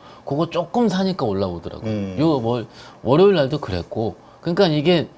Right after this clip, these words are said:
Speaker 1: 외국인들의 그거를 이제 선물 옵션 시황도 봐야 되고, 그런데 사실은 이게 지금 제가 오늘, 그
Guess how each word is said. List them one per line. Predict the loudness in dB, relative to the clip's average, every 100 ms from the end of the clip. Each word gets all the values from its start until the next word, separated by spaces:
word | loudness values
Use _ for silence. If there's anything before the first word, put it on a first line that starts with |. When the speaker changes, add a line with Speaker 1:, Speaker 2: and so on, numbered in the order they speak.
| -20 0
Speaker 1:
외국인들의 | 2 4 4 2 2 0 2 0 -2
그거를 | -2 2 2 0
이제 | -4
선물 | -2 0 0
옵션 | -2 -2 -4 -4
시황도 | -2 -2 -2 -4
봐야 | -6 -6 -4
되고, | -4 -4 -4 -6
그런데 | -2 0 2 0 0 -2 -4 -8 -20 -20 -20 -20 -4
사실은 | 0 2 4 4 0 -8 -10
이게 | -2 2 2
지금 | 2 2 2 0 -6 -2
제가 | 0 0 -4
오늘, | -2 2 2 2 -2 -8
그 | -8